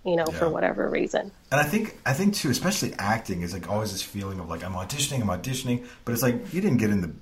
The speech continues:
Speaker 2: do this to audition all the time. It's like, you wanna create. And so, like,
Speaker 1: Yeah.
Speaker 2: if you can have a sustainable lifestyle and then create the stuff you wanna create, it's like, then you've got more opportunities for magic. Like,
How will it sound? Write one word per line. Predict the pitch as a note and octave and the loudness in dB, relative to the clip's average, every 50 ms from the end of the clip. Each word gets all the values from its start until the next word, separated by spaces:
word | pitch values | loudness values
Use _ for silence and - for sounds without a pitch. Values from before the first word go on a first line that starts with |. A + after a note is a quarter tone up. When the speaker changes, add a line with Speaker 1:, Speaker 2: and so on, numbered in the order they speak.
| - - - - - - - D3 C3 - | -18 -20 -20 -20 -20 -16 -14 -14 -6 0
Speaker 2:
do | - A2 | 0 2
this | G#2 G2 F#2+ | 2 2 0
to | - - - | -2 -2 -2
audition | E2 F2 D2 - G2+ C#3+ - - G#2+ | -2 -2 -2 0 0 2 4 6 6
all | F#2 F2 E2+ | 6 6 6
the | - | 4
time. | G2 F2+ F#2 | 4 2 2
It's | F2 F#2+ | 2 0
like, | F#2 | 0
you | G#2 A#2+ | 2 2
wanna | C3+ C#3+ C#3 | 2 2 2
create. | A#2+ - - A#2+ B2 D#3+ G#3 F#3+ C3+ G2 D#2+ - - | 0 2 2 2 2 4 2 2 0 0 0 -2 0
And | G#2 G#2+ G#2+ | 0 0 2
so, | - A#2+ | 4 6
like, | A2 G#2+ G#2 F#3+ | 6 8 8 10
Speaker 1:
Yeah. | G3+ F#3+ F3+ F3+ F3+ F3 F3+ | 10 10 10 10 8 8 6
Speaker 2:
if | - C#3+ | 6 4
you | F3 | 4
can | F3 F#3+ D#3+ D3+ - | 4 2 2 0 2
have | - C#3+ C3 A#2+ | 4 4 6 6
a | B2 | 4
sustainable | A#2+ A2 - - - B2+ C3 C#3+ C#3+ C3 B2 A#2+ | 2 0 -2 -2 -2 -2 -2 0 2 4 4 4
lifestyle | A#2 A2 G#2+ G#2+ G#2 G#2 - - G2+ G2 G2+ G2 - | 6 6 4 4 2 0 -2 0 0 2 2 2 2
and | - G2 F#2+ | 0 -2 -4
then | G2 | -4
create | G2 - - G#2+ A2+ A#2+ | -4 -2 0 0 0 0
the | C3 | 0
stuff | B2 - B2 A2 - | 0 0 0 0 2
you | A#2 G#2+ | 2 4
wanna | G#2+ G#2 G2+ | 4 4 2
create, | G2+ - G2+ F#2 F#2+ G2 G2+ F#2+ F2+ F2 F2 - - - - - - - - - - - - - | 2 0 0 2 4 4 4 4 2 0 -2 -4 -8 -14 -20 -20 -20 -20 -20 -20 -20 -16 -12 -6
it's | G#2+ - | 0 2
like, | B2 G#2+ F#2+ F#2 | 2 2 2 2
then | G2 C3 D3 E3+ | 4 4 6 6
you've | F3+ E3+ | 6 6
got | C3 C3 A2+ A#2 | 6 6 6 8
more | A#2+ A#2+ A#2+ A#2 A2+ | 8 10 12 12 12
opportunities | G#2 G2 G#2+ G#2 A2+ A2 G#2 G2 F2+ | 12 10 6 2 2 2 2 2 0
for | - F#2 | 0 0
magic. | F2 F2+ F#2 F#2 F#2 F2 E2 D2+ - | 2 2 4 4 2 0 -2 -6 -6
Like, | F2 F2 E2+ - | -4 -4 -6 -8